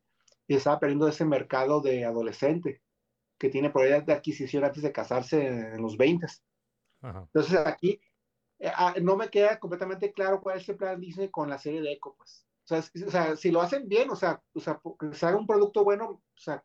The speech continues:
Speaker 1: mejor, pues, para todos. Se
Speaker 2: Ujú.
Speaker 1: disfruta y se entiende uno, pero no veo cuál es la tirada, pues.
Speaker 2: Sí.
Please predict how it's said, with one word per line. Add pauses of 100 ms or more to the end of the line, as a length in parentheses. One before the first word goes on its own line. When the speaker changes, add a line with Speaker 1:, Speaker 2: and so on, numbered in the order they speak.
(120)
Speaker 1:
mejor,
pues,
para
todos.
Se
Speaker 2:
Ujú.
Speaker 1:
disfruta
y
se
entiende
uno, (460)
pero
no
veo (560)
cuál
es (100)
la
tirada,
pues. (420)
Speaker 2:
Sí.